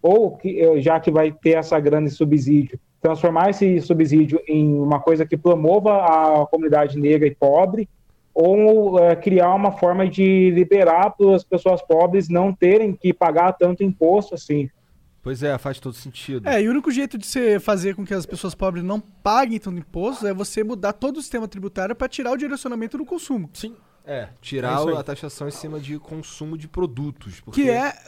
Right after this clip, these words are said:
Speaker 3: como o, o Brasil hoje se sustenta através da taxação de, de consumo. É o
Speaker 4: E, e olha, o pobre não sabe disso, hein?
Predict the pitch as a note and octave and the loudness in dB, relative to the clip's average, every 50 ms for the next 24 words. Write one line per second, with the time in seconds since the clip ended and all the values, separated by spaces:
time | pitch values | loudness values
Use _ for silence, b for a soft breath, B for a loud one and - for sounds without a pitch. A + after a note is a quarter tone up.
0 | - - C#4 D4 E4+ F#4+ G4+ A4+ - C4+ B3 A#3 A3+ A#3 A#3 A3 G#3+ F#3+ A3+ A3+ | -6 -2 0 0 2 2 0 -2 0 -2 -2 -2 -2 -4 -4 -4 -2 0 2 2
1 | A3 G3+ A3 E4 F4 F4 D#4 D4+ C4 - D4 C4 - C4 G#3+ - - - A3+ C#4+ | 2 2 0 0 0 0 -2 -2 -4 -6 -6 -8 -8 -8 -10 -10 -8 -8 -6 -4
2 | D#4+ D#4+ C4+ - A#3+ G#3+ F#3+ C4 D#4 E4 D#4+ - D4 A#3 - - - B3+ A#3 G#3 | -4 -4 -4 -4 -4 -4 -4 -4 -6 -6 -6 -8 -8 -8 -8 -10 -8 -8 -8 -8
3 | G3 G3 F#3 G#3+ - - A#3 G#3+ - - - - E3+ D3+ C3+ C3+ C#3+ C#3+ A3 B3 | -8 -8 -10 -10 -8 -8 -8 -8 -10 -10 -10 -10 -8 -8 -6 -8 -6 -4 -4 -4
4 | B3 - - A#3 B3+ C4 C4 A#3+ E3 D3+ C#3+ - F#3+ G3 A3 A3 A#3+ B3+ C#4 C4+ | -4 -4 -4 -2 0 0 0 0 -2 -4 -4 -2 -2 -2 -2 -4 -6 -8 -8 -8
5 | A#3+ - - B3 B3+ A3 G3+ C#3 B2+ C3+ D3 C#3+ - - - C3 C#3+ D3 | -8 -8 -8 -8 -8 -8 -12 -14 -12 -12 -12 -12 -12 -12 -12 -12 -12 -12